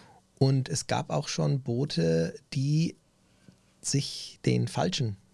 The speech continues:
Schleppanker hinten rausgeworfen haben. Und das hat so gebremst, dass die Wellen, die von hinten über Bord gegangen sind, das Schiff dann einfach, <laughs> das ist einfach zum Untergehen gezwungen haben.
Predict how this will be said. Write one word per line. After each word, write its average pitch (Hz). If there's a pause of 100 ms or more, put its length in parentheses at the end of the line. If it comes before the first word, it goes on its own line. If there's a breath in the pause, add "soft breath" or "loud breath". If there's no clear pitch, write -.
Schleppanker 117
hinten 117
rausgeworfen 110
haben. 131 (720 loud breath)
Und 123
das 127
hat 123
so 131
gebremst, 147
dass 123
die 110
Wellen, 123
die 139
von 113
hinten 147
über 113
Bord 117
gegangen 107
sind, 117 (680)
das 113
Schiff -
dann -
einfach, 117 (640)
<laughs> -
das -
ist -
einfach 131
zum 131
Untergehen 120 (220 loud breath)
gezwungen 170
haben. 92